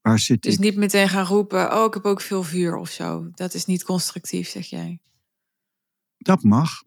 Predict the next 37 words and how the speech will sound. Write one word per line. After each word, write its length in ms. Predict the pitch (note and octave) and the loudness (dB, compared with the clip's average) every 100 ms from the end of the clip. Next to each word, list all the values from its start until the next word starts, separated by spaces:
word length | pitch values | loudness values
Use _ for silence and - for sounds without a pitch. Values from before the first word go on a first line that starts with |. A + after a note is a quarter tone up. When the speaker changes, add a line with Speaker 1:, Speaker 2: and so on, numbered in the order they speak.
| _ | _
Speaker 1:
maar, 680 | C3 C3 B2 A#2 - _ _ - | 6 6 6 2 -4 _ _ 2
m-, 200 | B2+ C3 | 4 6
maar 320 | C3 B2+ B2 | 6 8 8
jij 220 | B2 A#2+ | 8 6
zegt 380 | B2 C3+ A2+ - - | 6 4 0 -6 -2
de 120 | A#2+ | 4
intentie: 680 | A#2 A#2 G3 G3 - A#2+ A#2 | 6 6 6 6 6 2 6
"Oh, 500 | D3+ G3 F3 C#3+ C3 | 6 8 6 6 4
ik 120 | A#2+ | 2
heb 120 | B2 | 0
ook 200 | D3 D3 | 2 0
veel 220 | - C#3 | 2 2
vuur." 400 | A#2+ F#3+ C3+ B2+ - - - | 4 4 4 4 -2 -14 -4
Zo, 220 | - D3+ - - - | 6 8 8 4 0
<laughs> 300 | - C#3+ - | -4 -6 0
daar 260 | - B2 B2 | 6 8 8
zit 240 | D#3 C3+ | 6 4
bijvoorbeeld 500 | B2+ G#2+ C3 A2+ A2 | 2 4 4 2 4
in 140 | B2+ A2+ | 6 8
een, 200 | A2 G#2+ | 8 6
een, 520 | G#2+ B2 A#2+ A2+ B2 | 6 4 4 4 4
een, 240 | A2+ B2 | 2 2
een 80 | - | 0
goed 260 | - G3 - | 2 2 2
of 80 | |
slecht. 540 | - - A#2+ G2 - - _ _ _ - | -2 2 2 0 -8 -20 _ _ _ 6
Maar 120 | C3+ | 8
je 60 | A#2 | 8
kunt 200 | A#2+ - | 4 2
gewoon 180 | A2+ | 2
constateren, 840 | F#2+ A#2+ - A2+ B2 A2 G#2 - - | 4 4 4 2 4 4 2 -4 -2
constateren 680 | C#3 A#2+ A#2+ - C3 A2+ | 2 2 0 0 0 0
dat 160 | G#2+ G#2+ | -2 -6
je 80 | - | -6
veel 160 | - | -4
vuur 320 | A2+ - F#3 C#3 | -4 0 0 -2
hebt. 240 | B2+ | -8